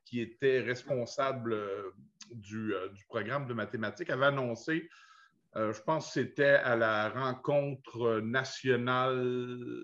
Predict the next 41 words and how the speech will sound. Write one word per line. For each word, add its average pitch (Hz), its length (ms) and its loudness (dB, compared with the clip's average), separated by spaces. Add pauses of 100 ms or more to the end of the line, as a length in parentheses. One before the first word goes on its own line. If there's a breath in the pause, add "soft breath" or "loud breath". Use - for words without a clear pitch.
(300)
la 113 160 -2
ren-, 123 280 -2
les 143 120 0
ren-, 143 100 -4 (300)
vous 127 60 -12
savez, 175 200 4
on 214 140 2
avait 160 100 6
les 156 140 4
rencontres 156 300 -2
nationales 170 340 0
à 160 60 2
Québec 160 380 2
à 147 60 4
l'époque, 135 400 -2
deux 156 80 4
mille 151 220 0
dix-sept, 160 340 -2
deux 156 100 -4
mille 143 200 -6
dix-huit, 156 420 -8 (360 soft breath)
avant 120 220 0
que 131 60 -8
la 135 100 2
pandémie 135 480 -4
arrive. 139 300 -4 (580 loud breath)
Et, 151 320 4
euh, 123 260 6
ça 175 140 0
avait 190 100 8
été 208 100 0
annoncé 190 460 4
là 156 300 8 (100)
qu'il 139 540 0
y, 123 60 -8
y 127 40 4
aurait 147 500 4
éventuellement 147 760 2
des 127 180 0
changements, 120 680 -2 (600 loud breath)
euh, 107 160 0